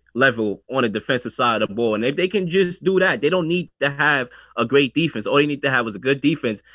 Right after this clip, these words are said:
I don't think the seventy-sixers or any of these teams stand a chance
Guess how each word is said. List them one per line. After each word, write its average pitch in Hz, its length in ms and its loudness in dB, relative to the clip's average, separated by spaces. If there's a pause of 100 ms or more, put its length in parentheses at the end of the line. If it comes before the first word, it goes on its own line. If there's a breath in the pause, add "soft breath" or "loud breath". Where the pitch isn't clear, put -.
(260 soft breath)
I 147 120 2
don't 147 240 -2
think 139 260 0
the 113 100 -6
seventy-sixers 135 920 0
or 113 220 -2
any 156 240 2
of 139 100 0
these 117 180 -6
teams 113 260 -4
stand 113 200 -4
a 101 60 -4
chance 104 340 -4